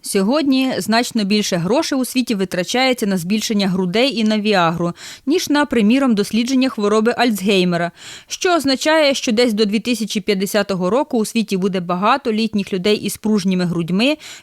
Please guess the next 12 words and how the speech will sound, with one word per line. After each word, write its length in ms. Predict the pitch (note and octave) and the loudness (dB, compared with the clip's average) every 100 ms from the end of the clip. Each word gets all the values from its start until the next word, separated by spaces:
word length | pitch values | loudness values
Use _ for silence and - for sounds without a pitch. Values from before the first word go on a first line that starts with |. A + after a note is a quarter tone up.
| - | -2
відмінною 580 | C4 C4 C4+ A#3 G#3 F#3+ | 2 4 6 4 4 2
ерекцією, 760 | F#3+ C#4+ F4+ - C4 B3+ C4 - - - - - | 2 0 0 -2 0 2 0 -4 -16 -18 -20 -10
і 100 | D4+ | -2
які 280 | D4+ C4+ C4+ | -2 2 2
абсолютно 560 | B3+ - A#3 C#4+ D#4+ C4 | 2 0 0 0 2 2
не 120 | A#3 | 2
пам'ятають, 720 | G#3 G3+ G3 - C4 B3 - | 2 0 0 0 2 0 -2
що 280 | - - F4 | -6 -2 0
з 60 | D4 | -2
усім 380 | B3 B3+ C#4 | -4 -2 -2
цим 280 | B3 A#3+ B3 | 0 0 2
робити. 580 | B3+ A#3+ F3+ E3 - F3 | 2 0 2 0 -2 -10